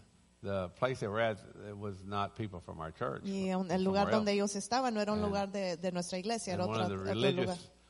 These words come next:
Speaker 1: one of the religious people,
Speaker 2: Uno
Speaker 1: one of
Speaker 2: de
Speaker 1: the
Speaker 2: los
Speaker 1: religious leaders from that church was
Speaker 2: religiosos
Speaker 1: there.
Speaker 2: de líderes de aquella, de una iglesia
Speaker 1: And they said, "You didn't pray right."
Speaker 2: miraron y dijeron, "Oh, es que ustedes no oraron bien.
Speaker 1: What you prayed was wrong.
Speaker 2: Como ustedes oraron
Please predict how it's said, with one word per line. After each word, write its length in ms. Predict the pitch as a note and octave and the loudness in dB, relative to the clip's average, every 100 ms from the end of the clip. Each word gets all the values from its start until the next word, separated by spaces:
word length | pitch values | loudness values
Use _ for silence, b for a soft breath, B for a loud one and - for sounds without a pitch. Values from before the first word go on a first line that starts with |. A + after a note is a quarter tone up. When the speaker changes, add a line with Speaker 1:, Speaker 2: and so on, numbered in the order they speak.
| b | b
Speaker 1:
one 120 | G#2+ | -4
of 60 | A2+ | 0
the 60 | G#2+ | 0
religious 640 | G#2 A#2 B2+ A2 F#2+ - - | 2 2 2 0 -2 -6 -10
people, 640 | - E3 - G#2 G2+ G2+ G2+ | -4 -4 -2 -2 0 -2 -2
Speaker 2:
Uno 40 | |
Speaker 1:
one 100 | G#3 | 0
of 100 | G#3+ | 4
Speaker 2:
de 60 | G#3 | 4
Speaker 1:
the 40 | G3+ | 4
Speaker 2:
los 100 | F#3+ | 4
Speaker 1:
religious 280 | B2 A2 G2 | 2 0 -2
leaders 400 | A#2 F3 D3+ A2 | 0 2 2 0
from 220 | - G2 | -4 -2
that 180 | G#3 G3+ | 2 2
church 260 | G3 G#3 B3+ | 4 6 8
was 240 | C4 G#3+ | 8 6
Speaker 2:
religiosos 0 | |
Speaker 1:
there. 320 | A#3 G3+ D#3 - | 8 8 8 4
Speaker 2:
de 140 | G#3 | 0
líderes 540 | G#3 A3+ B3+ A#3 G3+ F3+ | 0 2 2 4 2 0
de 140 | F#3+ | -2
aquella, 520 | F3+ - A3 - B3 | -2 -2 -4 -2 -4
de 160 | F#3+ F#3+ | 0 0
una 220 | G3 A#3+ | 2 0
iglesia 520 | C#4 G#3+ F3 - G3+ B3+ _ - | 0 0 -2 -2 -8 -10 _ -6
Speaker 1:
And 240 | G#2+ G#2+ | -4 0
they 140 | G2+ G2 | 0 0
said, 200 | G2+ F2+ | -4 -4
"You 160 | B2+ | -2
didn't 220 | E3+ D#3+ G#2 | 0 0 0
pray 200 | B2+ D#3 | 0 0
right." 320 | G#2 D2 - | 0 0 0
Speaker 2:
miraron 480 | G#3 G#3 G3+ A#3 A#3+ | 0 4 4 4 2
y 60 | |
dijeron, 400 | G#3 G3+ G#3 G#3 | 0 2 2 4
"Oh, 120 | A3 | 6
es 120 | A#3+ - | 4 4
que 80 | |
ustedes 240 | A#3 A#3+ A#3+ | 0 4 6
no 100 | A#3 | 6
oraron 340 | A3+ A#3 A3+ A3 | 8 8 6 4
bien. 240 | D4 E3+ - - A2 | 0 -2 -8 -14 -4
Speaker 1:
What 120 | B2+ | -2
you 120 | C3+ | -2
prayed 240 | C3+ C#3 | 0 0
was 160 | B2+ F2+ | 0 -4
wrong. 380 | G2+ A2+ F2 E2 - | 0 0 0 -6 0
Speaker 2:
Como 200 | G#3 G#3 | 2 2
ustedes 300 | G3+ A3+ A#3+ | 4 2 4
oraron 460 | A3+ A3 A#3 A3 | 6 6 4 2